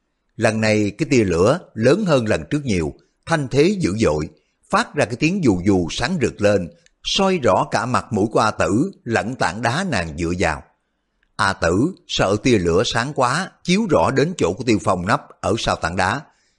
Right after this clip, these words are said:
Nàng liền nghiêng người, phóng chưởng ra để chặn cái tia lửa không cho tới gần nàng. Tia lửa xanh lè, bị chưởng lực của A Tử ngăn chặn, không có tài nào phóng thêm vào phía trước được,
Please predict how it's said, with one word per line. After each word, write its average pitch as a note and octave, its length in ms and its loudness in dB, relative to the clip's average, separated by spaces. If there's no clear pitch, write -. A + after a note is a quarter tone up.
Nàng A#2+ 280 -2
liền G#2+ 320 2
nghiêng D3+ 220 0
người, E2+ 300 0
phóng F3 300 -2
chưởng A#2+ 180 -2
ra G2+ 340 -2
để A2+ 340 2
chặn F#2+ 260 -2
cái B2+ 120 -6
tia A#2 140 2
lửa F#2 300 2
không C3 260 -2
cho G#2+ 200 2
tới C3 180 0
gần F#2 260 -4
nàng. D#2+ 200 -4
Tia F#3 180 4
lửa C#3+ 280 2
xanh A#2 220 0
lè, E2 380 0
bị A#2 280 2
chưởng A#2 200 2
lực B2 180 2
của B2 100 2
A G#2 120 2
Tử F2 240 -2
ngăn A2+ 220 -4
chặn, E2+ 340 -4
không G3+ 260 -2
có G#3+ 80 2
tài A2+ 180 0
nào G2+ 360 0
phóng E3 260 -2
thêm A#2+ 260 2
vào F#2+ 220 2
phía C3+ 80 0
trước F3+ 240 -2
được, E2+ 360 -2